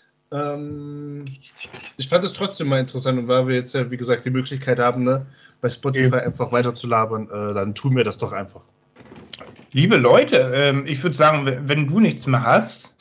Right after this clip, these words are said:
Speaker 1: Nee, tatsächlich, ich bin jetzt auch am Ende. Also
Speaker 2: Ich
Speaker 1: der,
Speaker 2: bin tatsächlich auch
Speaker 1: der
Speaker 2: am
Speaker 1: Labersack
Speaker 2: Ende.
Speaker 1: hat jetzt auch, äh, Feierabend tatsächlich. Ja. <laughs>
Speaker 2: Ich,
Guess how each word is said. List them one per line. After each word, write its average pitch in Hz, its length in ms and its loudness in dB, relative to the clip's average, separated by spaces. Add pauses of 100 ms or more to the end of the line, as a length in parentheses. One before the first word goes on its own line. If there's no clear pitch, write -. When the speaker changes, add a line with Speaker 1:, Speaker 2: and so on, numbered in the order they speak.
(140)
Speaker 1:
Nee, 214 120 6
tatsächlich, 202 480 2
ich - 160 0
bin 214 120 2
jetzt 208 220 2
auch 170 160 4
am 135 160 0
Ende. 120 420 -2
Also 135 220 0
Speaker 2:
Ich 135 60 -2
Speaker 1:
der, 135 100 4
Speaker 2:
bin 131 100 6
tatsächlich 175 480 2
auch - 200 6
Speaker 1:
der 147 80 4
Speaker 2:
am 147 60 2
Speaker 1:
Labersack 185 420 4
Speaker 2:
Ende. 135 100 -10
Speaker 1:
hat 180 120 -4
jetzt 180 180 -10
auch, 170 280 -10
äh, 160 200 -6
Feierabend 131 580 -4
tatsächlich. 127 460 0
Ja. 147 300 0
<laughs> 175 100 -10 (800)
Speaker 2:
Ich, 185 540 -4